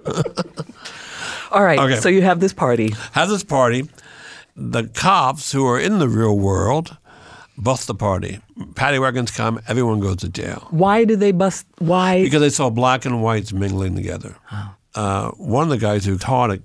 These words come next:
Speaker 1: Kansas City, Kelly, his brother was a police chief who became head of the F B I. And so because of that, and because the newspaper didn't get a hold of it, and the school was totally freaked out, they didn't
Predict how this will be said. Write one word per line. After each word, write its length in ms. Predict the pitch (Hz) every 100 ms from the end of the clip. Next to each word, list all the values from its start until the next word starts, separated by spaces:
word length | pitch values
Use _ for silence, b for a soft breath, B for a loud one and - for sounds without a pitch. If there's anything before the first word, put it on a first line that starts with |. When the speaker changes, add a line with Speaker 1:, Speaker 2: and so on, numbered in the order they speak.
| -
Speaker 1:
Kansas 360 | - 104 90 -
City, 340 | 180 110 98 B B B B B B -
Kelly, 480 | 156 156 104 92
his 360 | 95 - 160 135
brother 520 | - 156 185 117 104
was 320 | 107 104 101
a 60 | 98
police 400 | - - 180 -
chief 420 | - - 107 - _ _ _
who 120 | 101 113
became 440 | 113 - 143 131
head 160 | 110 113
of 80 |
the 100 | 98
F 120 | 98 -
B 160 | 98
I. 220 | 98 87 - _ _ _ _ B B B B B B B B B -
And 180 | 120 117
so 140 | 135
because 460 | 127 113 147 175 151
of 120 | 131
that, 380 | 156 143 117 -
and 120 | 117
because 760 | 113 - 147 143 139 120 104 104
the 80 | 107
newspaper 420 | 175 196 127 104
didn't 180 | 98 98
get 80 |
a 60 | 95
hold 320 | 90 135 165
of 160 | 101 85
it, 200 | 92 -
and 100 | 113
the 140 | 117 - -
school 280 | - 165 135
was 140 | 104
totally 380 | - 196 165 104
freaked 320 | - 101 95
out, 320 | 123 104 - _ B B B B B -
they 380 | 95 101 98
didn't 540 | 90 107 98 101 104